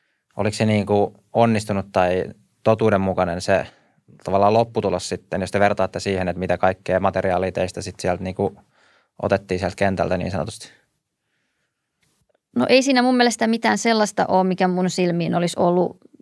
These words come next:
Speaker 2: varsinaisesti virheellistä. Et kyllä siinä mun mielestä ne pääpointit, mitä mä halusinkin näyttää ja tuoda esiin, niin oli.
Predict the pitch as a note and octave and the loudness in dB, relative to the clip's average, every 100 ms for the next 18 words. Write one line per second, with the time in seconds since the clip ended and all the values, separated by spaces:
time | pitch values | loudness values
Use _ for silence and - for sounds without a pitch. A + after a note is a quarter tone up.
0 | A#3 G3+ F3 F3 E3+ E3 F3 F#3 G3 F#3 | -2 0 2 0 -2 -2 -4 2 4 4
1 | E3+ - - - - G#3 - _ _ _ | -2 -4 -4 -8 -6 -6 -8 _ _ _
2 | _ - F#3 - G3+ G3+ G3 G#3 G3+ - | _ -6 -6 -4 2 2 4 2 2 0
3 | _ _ _ _ _ _ - - - _ | _ _ _ _ _ _ -20 -20 -20 _
4 | G#3 G#3+ G#3+ F#3+ - - _ _ _ - | 0 2 2 2 0 -4 _ _ _ -6
5 | A3+ G3 G3 G#3 G#3 G3 F3+ - F3 F3 | 0 0 2 2 4 4 2 -4 -6 -6
6 | F#3 - - F#3 F3+ F#3 E3+ F3 F3+ G3+ | -8 -10 -10 -10 -6 -4 -2 -2 -2 -4
7 | F#3 F#3 F3+ F#3 F3+ _ - G3+ F#3 _ | -6 -4 -2 -2 -2 _ 2 2 0 _
8 | _ _ - F3+ F3+ F3+ E3+ - F3+ F3 | _ _ -12 -2 0 2 0 -2 -2 -2
9 | F3+ - F#3+ F3 | -4 -2 -2 -2